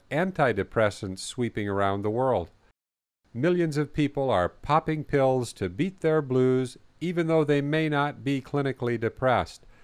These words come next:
They believe that if they change the chemistry of their brain with a pill, it will send their blues packing. People who are clinically depressed and who are suicidal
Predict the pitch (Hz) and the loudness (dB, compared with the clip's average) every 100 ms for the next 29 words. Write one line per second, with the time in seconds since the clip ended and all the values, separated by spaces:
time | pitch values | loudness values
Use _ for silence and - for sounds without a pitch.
0 | - - 87 95 170 175 160 151 147 135 | -20 -20 -6 2 4 4 0 0 -2 -4
1 | 110 90 - 98 92 - 160 160 156 147 | -2 -4 -2 -2 -2 -2 -2 0 -2 -6
2 | - 151 160 - 160 160 151 160 147 139 | -2 -2 -2 -6 -6 -4 -2 -2 2 2
3 | 143 139 127 139 - 156 120 117 120 - | 2 -2 -4 -6 -2 2 4 2 -2 -14
4 | - - 101 98 92 85 - 147 151 147 | -20 -6 -6 -2 -2 -2 -2 0 0 2
5 | 147 127 131 131 - 147 147 143 98 80 | 0 2 0 0 -2 0 0 0 -6 -8
6 | - - _ _ _ _ _ - - 202 | -12 -20 _ _ _ _ _ -20 -4 -2
7 | 196 156 139 127 98 - 165 151 117 95 | 0 0 4 2 2 0 0 0 0 -2
8 | - 110 107 110 - 95 90 104 98 90 | 0 4 4 2 -4 -6 -4 0 2 2
9 | - - 127 110 - 131 131 135 | 0 -2 0 0 2 2 2 -2